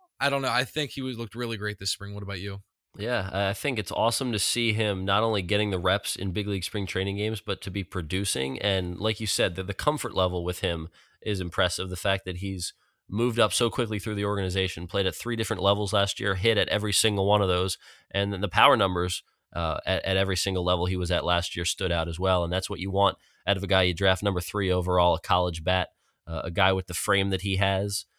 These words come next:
Speaker 2: Um, and it, it's, you know, if he can come up this year and produce at all, maybe it's not until August or September,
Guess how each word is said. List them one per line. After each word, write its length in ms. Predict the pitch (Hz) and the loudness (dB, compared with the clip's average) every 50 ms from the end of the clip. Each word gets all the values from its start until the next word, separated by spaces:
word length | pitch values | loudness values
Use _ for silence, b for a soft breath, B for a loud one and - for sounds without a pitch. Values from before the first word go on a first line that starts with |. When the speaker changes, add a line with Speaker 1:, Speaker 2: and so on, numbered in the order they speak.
| _ _ _ _ - | _ _ _ _ -12
Speaker 2:
Um, 480 | 80 82 80 78 78 78 78 80 76 - - - | -8 -8 -6 -6 -6 -6 -8 -8 -10 -10 -4 -2
and 260 | 95 98 95 90 - - | 0 0 0 0 -4 -4
it, 160 | - 98 - - | -6 -6 -6 -6
it's, 380 | - - - - - - - - _ _ _ - | -8 -4 -2 -2 -2 -2 -4 -8 _ _ _ -6
you 80 | 95 95 | -2 0
know, 100 | 95 95 | 2 2
if 140 | 95 95 | 2 0
he 180 | - - 147 156 | -2 -4 -6 -6
can 180 | 151 - 156 123 | -4 -4 -4 -2
come 220 | - 135 123 131 | 0 2 2 2
up 140 | 123 117 - | 2 0 0
this 220 | 127 120 - - | -4 -4 -2 -2
year 280 | 123 120 120 120 113 - b b b b b b b b - | -2 0 0 -2 -4 -6 b b b b b b b b -4
and 500 | 101 101 98 98 95 92 90 85 - - _ - | -2 0 2 2 0 0 -2 -4 -8 -10 _ -6
produce 360 | - 120 107 110 107 - - | -4 0 0 0 0 2 4
at 100 | 104 98 | 6 6
all, 180 | 92 90 87 | 8 6 6
maybe 320 | 85 90 107 117 120 127 120 | 4 4 2 2 2 2 0
it's 160 | 113 - - | -2 -2 0
not 200 | 117 110 104 - | 2 2 2 2
until 640 | - 95 - - 101 98 92 92 90 87 87 - _ _ _ | 0 -6 -4 -2 0 0 0 0 -2 -4 -6 -10 _ _ _
August 400 | - 95 98 104 98 92 - - | 2 2 2 2 0 -2 -4 -4
or 80 | 98 92 | -6 -6
September, 560 | - - 78 - - 104 90 87 85 85 | -6 -6 -8 -6 -4 -4 -2 -2 -4 -6